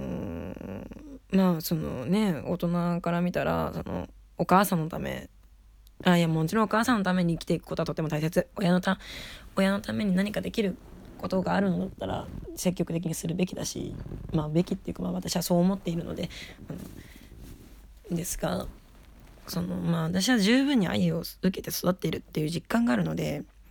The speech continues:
なんだろう、その、ね、作中に出てくる、劇中に出てくるその男の子の認められたい、いや、褒めてもらいたい、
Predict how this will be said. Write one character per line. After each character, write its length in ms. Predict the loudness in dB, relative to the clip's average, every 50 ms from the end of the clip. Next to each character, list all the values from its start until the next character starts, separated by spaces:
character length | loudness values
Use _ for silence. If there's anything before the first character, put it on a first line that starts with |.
| -20 -20 -20 -20 -20 -20 -20 -20 -20 -20 -20 -20 -20 -20 -20 -20 -20 -20 -20 -20 -20 -20 -20 -20 _ _ -20 _ -20 -20 -20 -20 -20 -20 -20 -20 -20 -20 -20 -20 -20 _ _ -6
な 140 | -2 0 0
ん 80 | 0 -2
だ 120 | -4 -4
ろ 320 | -4 -4 -4 -6 -8 -10 -16 -20 -20 -20 -20 -20 -20 -20 -20 -20 -20 -20 -20 -20 -20 -20 -20 -20 -20 -20 -20 -20 -20 -20 -20 -20 -20 -20 -20
う、 100 | -14 -10
そ 280 | -6 -4 -4 -2 -2 0
の、 140 | 0 -2 -2 -2 -2 -4 -4 -4 -4 -4 -4 -6 -6 -6 -8 -8 -10 -10 -12 -14 -14 -16 -16 -18 -18 -20 -20 -20 -20 -20 -20 -20 -20 -20 -20 -20 -12 -2 0
ね、 220 | 2 2 2 0
作 260 | -2 -6 -8 -8 -6
中 120 | -2 0 2
に 60 | 2
出 80 | 2 0
て 120 | -2 -4
く 120 | -4 -4
る、 480 | -4 -2 -2 -4 -4 -4 -4 -6 -6 -6 -4
劇 180 | -4 -4 0
中 100 | 2 4
に 60 | 4 4
出 60 | 2
て 100 | 0 -2
く 120 | -2 -2
る 80 | -2 -2
そ 140 | -4 -2 -2
の 80 | -2 -2
男 220 | -2 -2 0 0
の 120 | 0 0
子 100 | 0 -2
の 220 | -4 -4 -4 -6 -8 -12 -18 -20 -20 -20 -20 -20 -20 -20 -20 -20 -20 -20 -20 -4 2 4
認 180 | 4 4 6
め 140 | 4 4 4
ら 60 | 2
れ 140 | 0 -2 -2
た 180 | -2 -2 -2 -2
い、 160 | -2 -4 -8 -16 -20 -12
い 80 | -8 -6
や、 140 | -6 -6 -8 _ _ _ -20 -20 -20 -20 -20 -20 -16 -8
褒 140 | -2 0 2
め 100 | 2 4
て 100 | 4 2
も 120 | 0 0 0
ら 80 | -2
い 80 | -4 -4
た 160 | -4 -4 -4
い、 160 | -4 -4 -8